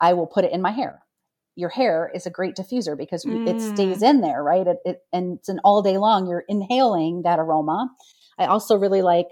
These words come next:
Speaker 1: um, diffuser bracelets. I have one on here. These are like lava stones, and you can put the oil, they're very porous. So you can put the oil right on there, and then you're,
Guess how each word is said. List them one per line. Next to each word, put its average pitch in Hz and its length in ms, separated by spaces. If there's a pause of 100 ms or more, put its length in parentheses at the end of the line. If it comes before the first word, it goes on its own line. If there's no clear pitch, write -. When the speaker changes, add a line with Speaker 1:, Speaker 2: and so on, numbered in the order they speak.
Speaker 1:
um, 175 200
diffuser 202 320
bracelets. - 400
I 165 40
have 170 200
one 175 100
on 156 180
here. 180 340
These 180 200
are 151 180
like 160 200
lava 156 340
stones, 220 640
and 185 100
you 185 80
can 190 160
put 214 160
the - 160
oil, 180 220
they're 180 120
very 220 180
porous. 190 540 (380)
So 226 120
you 220 60
can 220 120
put 240 140
the 185 100
oil 175 180
right 170 200
on 175 180
there, 170 440
and 180 120
then 170 120
you're, 185 160